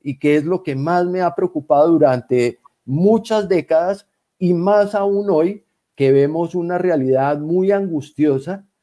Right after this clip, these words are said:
una realidad muy cercana, muy contundente, muy real de la transformación avanzada del territorio amazónico,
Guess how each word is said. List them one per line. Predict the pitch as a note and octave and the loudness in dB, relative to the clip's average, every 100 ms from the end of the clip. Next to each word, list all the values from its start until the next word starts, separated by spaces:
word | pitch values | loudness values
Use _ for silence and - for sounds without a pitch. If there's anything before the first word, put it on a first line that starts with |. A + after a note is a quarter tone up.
| _ _ | _ _
una | B2+ C3+ D#3 | -10 -4 -2
realidad | F3 D3+ B2+ C3 C3+ | 2 2 2 2 0
muy | D3 E3 F3 | -2 -2 -2
cercana, | - F3+ E3 F3+ D3+ D3 D3+ | -2 -6 -2 -2 -2 -2 -4
muy | D#3 D#3 | -4 -6
contundente, | D3+ E3+ D#3 C3 A#2+ C3+ C3+ C3+ D3+ | -6 -10 -8 -8 -2 -2 -2 -6 -8
muy | D#3 D3+ | -6 -6
real | D3+ D#3 C3+ D3 G#3+ - _ _ _ | 0 2 4 2 0 -6 _ _ _
de | - A#2 B2+ C3 C3 C3 | -6 0 4 4 4 2
la | C#3 B2+ B2+ - | 0 0 0 0
transformación | D#3+ D#3 C#3 D#3 D3+ C#3+ - - G3 G#3 A3+ | 2 0 0 0 0 -2 -6 -2 0 0 -2
avanzada | A3+ F#3 C#3+ G#3 G3+ E3+ B2 | -2 -2 -2 0 2 2 2
del | A#2 A2+ | 0 -2
territorio | C3+ A#2+ A2+ C#3+ D#3 | -8 -8 -6 -2 -2
amazónico, | F3 D#3 - D3 C#3+ C#3 D#3+ F3 | -4 -6 -4 -4 -4 -4 -6 -6